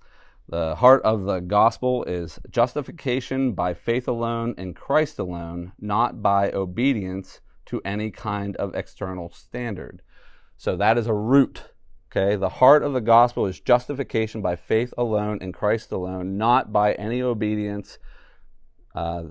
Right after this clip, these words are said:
that points to any external standard, root. So now we have the fruit of that main idea, which is resulting in freedom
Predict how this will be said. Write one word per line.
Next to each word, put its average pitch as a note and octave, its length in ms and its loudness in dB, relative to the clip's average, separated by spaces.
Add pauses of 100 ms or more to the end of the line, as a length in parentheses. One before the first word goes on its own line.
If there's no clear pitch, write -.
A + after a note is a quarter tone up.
(100)
that F#2+ 220 -4
points A2 240 -2
to - 100 -4
any G#2 200 -4
external G2 400 -4
standard, F#2 480 -8
root. G2+ 280 -4 (140)
So F#2+ 380 0 (360)
now A#2 240 0
we A#2+ 120 0
have A2 260 4
the F2+ 80 -4
fruit - 500 -2 (400)
of F#2+ 420 0
that F#2 200 -2
main F#2 200 -6
idea, E2+ 360 -6
which G#2+ 340 -2
is A2 440 2 (300)
resulting B2 680 6
in C#3 160 0
freedom A2 640 -2